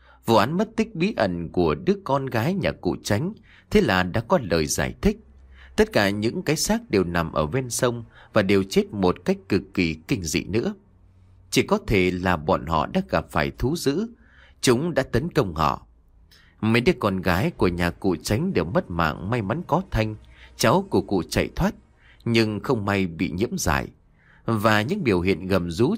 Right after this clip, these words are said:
trợn mắt, giọng nói của nó bị bóp méo là do những biểu hiện của dại. Còn hai người đàn ông đi bắt cá khuya kia cũng đã gặp dã thú. Họ là đàn ông sức vóc, chắc chắn phải hơn mấy cô gái kia, cho nên có thể chạy thoát.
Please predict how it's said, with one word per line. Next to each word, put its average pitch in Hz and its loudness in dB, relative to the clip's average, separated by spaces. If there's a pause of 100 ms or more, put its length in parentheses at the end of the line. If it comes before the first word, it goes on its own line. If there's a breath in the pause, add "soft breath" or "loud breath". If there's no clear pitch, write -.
trợn 73 0
mắt, 120 -2 (440 loud breath)
giọng 107 0
nói 143 0
của 95 2
nó 85 -2
bị 101 0
bóp - -2
méo 110 -2
là 87 0
do 143 -2
những 151 -6
biểu 85 2
hiện 78 -2
của 78 -2
dại. 67 -2 (760 soft breath)
Còn 104 4
hai 160 0
người 98 2
đàn 87 0
ông 107 0
đi 98 2
bắt - -4
cá 143 0
khuya 131 -2 (120)
kia 120 2
cũng 160 -6
đã 160 0
gặp 82 0
dã 73 -2 (140)
thú. 147 0 (360 loud breath)
Họ 117 2
là 110 2
đàn 101 -2
ông 147 -4
sức 202 -2
vóc, 220 2 (200)
chắc 202 0
chắn 143 0
phải 78 0
hơn 113 -2
mấy 131 -2
cô 113 -2
gái 113 -2
kia, 117 2 (300 loud breath)
cho 123 2
nên 95 0
có 175 0
thể 80 0
chạy 85 0
thoát. 180 0